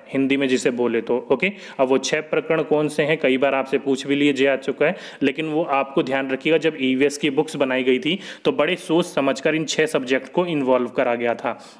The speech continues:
जो कि आपके आसपास के पर्यावरण के भी हैं। जैसे कि देखो, तो पहला निकल के आता है आपका परिवार और मित्र, जिसमें संबंध, जानवर, पौधे, कार्य एवं खेल आते हैं।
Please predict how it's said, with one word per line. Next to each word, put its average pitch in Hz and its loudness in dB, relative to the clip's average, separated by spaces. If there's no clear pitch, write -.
जो 135 2
कि 139 -2
आपके 135 0
आसपास 131 -2
के 180 0
पर्यावरण 123 0
के 123 0
भी 120 -4
हैं। 117 -2
जैसे 127 0
कि 131 0
देखो, 139 2
तो 139 2
पहला 143 0
निकल 156 -2
के 147 0
आता 147 0
है 143 0
आपका 143 -2
परिवार 135 2
और 139 2
मित्र, 143 0
जिसमें 135 0
संबंध, 135 0
जानवर, 127 0
पौधे, 127 0
कार्य 123 0
एवं 120 -2
खेल 143 0
आते 139 -2
हैं। 143 -2